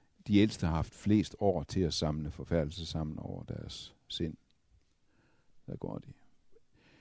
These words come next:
Øh, Jesus siger så, "Heller ikke jeg fordømmer dig, gå bort, synd, for nu er ikke mere."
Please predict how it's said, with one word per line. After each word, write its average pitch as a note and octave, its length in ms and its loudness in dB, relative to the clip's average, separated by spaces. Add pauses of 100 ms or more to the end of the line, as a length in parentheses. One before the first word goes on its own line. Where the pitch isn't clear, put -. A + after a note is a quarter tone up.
(880)
Øh, B2 880 10
Jesus D#3+ 240 6
siger C3 300 10
så, C3+ 440 8
"Heller C3+ 200 8
ikke B2+ 120 6
jeg A#2+ 140 8
fordømmer D3 320 4
dig, G2 200 4
gå F#2 100 -4
bort, G#2 240 0
synd, - 220 -6
for - 120 -10
nu G#2 160 -6
er G2+ 40 -6
ikke G2+ 180 -8
mere." A1 140 -6